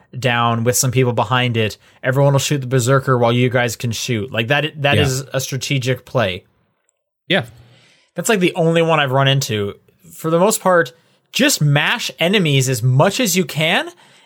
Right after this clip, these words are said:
Speaker 2: Mm-hmm.
Speaker 1: and whoever, and it's like a game of tug of war. Like, it's a
Speaker 2: It
Speaker 1: battle
Speaker 2: is.
Speaker 1: of attrition until the timer runs out. And more and more of my games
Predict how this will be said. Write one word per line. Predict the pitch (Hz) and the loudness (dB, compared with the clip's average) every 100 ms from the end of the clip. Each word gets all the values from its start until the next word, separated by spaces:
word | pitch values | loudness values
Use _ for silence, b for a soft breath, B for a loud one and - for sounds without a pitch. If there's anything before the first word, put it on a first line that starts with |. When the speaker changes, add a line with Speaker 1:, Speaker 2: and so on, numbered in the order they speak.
| - | 0
Speaker 2:
Mm-hmm. | 120 | 2
Speaker 1:
and | 160 156 135 | 2 0 -6
whoever, | - 170 190 214 | 0 2 4 4
and | 180 - 180 | 2 -2 -2
it's | 175 | 0
like | 233 | -2
a | |
game | 190 202 | 0 2
of | 240 | 2
tug | - 156 147 | 0 0 2
of | 123 | 2
war. | 110 92 - _ | 2 0 -4 _
Like, | 139 | -2
it's | 160 165 | 0 0
a | 156 | 2
Speaker 2:
It | |
Speaker 1:
battle | 135 160 185 | 4 4 4
Speaker 2:
is. | 175 | 2
Speaker 1:
of | |
attrition | 143 - 147 - 180 202 196 B B - | 0 0 0 2 0 0 -4 B B -4
until | 160 - 170 | -2 2 2
the | 151 | 0
timer | 139 143 143 139 | -2 -2 0 2
runs | 113 110 107 | 2 0 0
out. | 104 110 - | 0 0 -2
And | 143 | 2
more | 139 170 | 4 4
and | 175 | 4
more | 170 165 | 4 4
of | |
my | 151 139 | 2 0
games | 117 120 143 165 | 2 0 0 -4